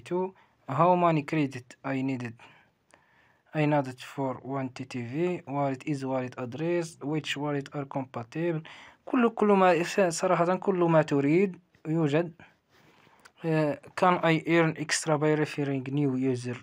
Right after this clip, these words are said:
to T-، يعني الكثير من التطبيقات توجد هنا. هنا التوكن الخاص بال-، القيد-، خ-، خاص ب-، عفوًا، خاص بال-، بالعملة.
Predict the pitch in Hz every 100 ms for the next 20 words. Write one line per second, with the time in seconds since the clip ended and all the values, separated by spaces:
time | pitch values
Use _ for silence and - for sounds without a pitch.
0 | _ - 107 - - 123 - - - _
1 | - 208 196 214 175 165 165 170 180 208
2 | - 147 151 - - - 131 - 135 180
3 | 202 - 147 135 120 120 117 131 196 -
4 | - _ _ _ _ _ _ _ _ -
5 | - - - 208 190 - 160 160 170 170
6 | 151 131 143 - 131 135 131 127 120 -
7 | _ _ _ 151 139 139 127 - - -
8 | 143 156 160 160 - 139 135 - 147 -
9 | 196 - - - - - 180 - 147 143
10 | - 143 139 131 117 113 98 - - _
11 | _ _ _ - 160 156 - 143 127 123
12 | 113 180